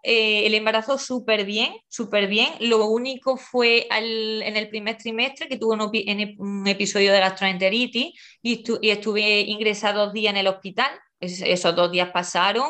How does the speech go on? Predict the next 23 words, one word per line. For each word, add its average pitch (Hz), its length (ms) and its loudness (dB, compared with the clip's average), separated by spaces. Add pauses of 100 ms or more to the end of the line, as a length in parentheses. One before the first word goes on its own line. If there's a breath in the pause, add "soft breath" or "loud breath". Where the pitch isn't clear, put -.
(180)
eh, 190 380 0
se 185 120 -4
pasa 175 300 -4
mal, 190 240 -4
pues, 185 480 -2
como 180 240 -8
todo 185 160 -2
el 185 80 -2
mundo, 190 260 -6
no 226 100 -4
solamente 196 380 -2
porque 190 180 -2
esté 190 120 -8
embarazada, 185 480 -2
sino 247 160 -8
porque 180 480 -4
con 175 200 -4
gastroenteritis 180 840 -4
se 190 100 -6
pasa 185 200 -4
un 185 60 -6
poquito 190 280 -6
mal, 190 260 0